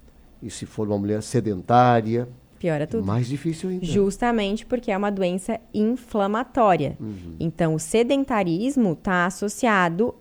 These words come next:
Speaker 2: à inflamação, a processos inflamatórios. Quanto mais inflamado for o meu corpo, pior vai ser os meus sintomas, pior vai ser o meu quadro clínico.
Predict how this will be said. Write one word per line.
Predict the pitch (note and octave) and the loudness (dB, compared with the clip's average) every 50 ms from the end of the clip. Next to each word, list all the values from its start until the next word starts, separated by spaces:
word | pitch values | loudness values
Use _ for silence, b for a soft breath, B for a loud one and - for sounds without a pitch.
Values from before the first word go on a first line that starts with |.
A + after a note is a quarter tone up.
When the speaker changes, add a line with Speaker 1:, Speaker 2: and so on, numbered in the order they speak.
| - | -2
Speaker 2:
à | - G3 F#3+ F3+ F3+ F#3+ A#3 - - - _ - | 0 2 4 4 4 2 0 -4 -12 -12 _ -2
inflamação, | G3+ F#3 F3 - - G3+ G#3+ A#3+ C#4 - - C#4+ B3 F3+ | 0 0 0 0 0 0 2 0 0 0 0 0 0 0
a | D3 | 0
processos | - E3+ D#3+ E3 - F3 E3+ F3+ - G#3 A#3 | -2 -4 -4 -2 0 0 0 0 0 -2 -2
inflamatórios. | B3+ A#3 C4+ B3+ C4+ D4+ D4+ - A#3+ F#3+ D#3 B2+ - - - b b b b b b b b - | -2 0 0 -2 -2 0 2 4 6 6 6 4 0 -10 -14 b b b b b b b b -4
Quanto | - F#3+ F#3 F#3 F#3 - F#3 | 0 2 2 2 0 0 0
mais | F#3 F3+ F#3 G3+ A#3+ C4+ B3+ B3+ | 2 4 4 4 2 2 2 0
inflamado | B3+ B3 A3+ - - A3 G#3 G3+ G3 F3+ F3 F3 E3+ D#3+ D#3 D3 C#3 C#3 C#3 | 0 -2 -2 -2 -2 -2 -2 0 0 0 0 2 0 0 -2 -2 -4 -6 -8
for | C3 - - - F3+ F#3 G#3 A3+ B3 B3+ B3+ A3+ G3+ - | -8 -8 -4 0 2 4 6 8 8 8 8 6 4 2
o | - | 0
meu | F#3+ F#3 F3 E3+ D#3+ | 0 2 2 0 0
corpo, | - - F3+ F3+ G#3 B3 A#3+ - - G#3+ D#3 - b b b b b b _ _ | 0 2 4 6 6 4 4 2 0 0 0 -2 b b b b b b _ _
pior | - D4 D4 C4+ A#3+ G3 E3 D#3+ D#3+ E3 E3 | -6 -2 2 2 4 4 4 4 2 2 2
vai | F#3+ G#3 A3 | 2 0 0
ser | A3 - - F3 D#3+ | -2 0 0 0 2
os | D#3+ D#3+ | 2 0
meus | F3 E3 E3+ E3 | 0 -2 -2 -2
sintomas, | - G#3 G#3+ - G#3 F3+ F3 F3 F#3 G#3 - | -2 -4 -2 0 0 0 0 0 -2 -4 -6
pior | - - - A#3 G3 F3 E3+ | -6 -2 0 2 2 2 2
vai | D#3 F#3 F#3 | 0 -2 -2
ser | - - F#3+ | -2 -2 -2
o | F3+ | 0
meu | F3+ F#3 F#3 | 0 0 0
quadro | - G3 F3+ E3+ G3+ | 0 -2 -2 -2 -2
clínico. | - C#4+ B3+ G#3 D#3+ D#3+ - - E3+ | -2 -2 -2 -2 -2 -4 -8 -12 -16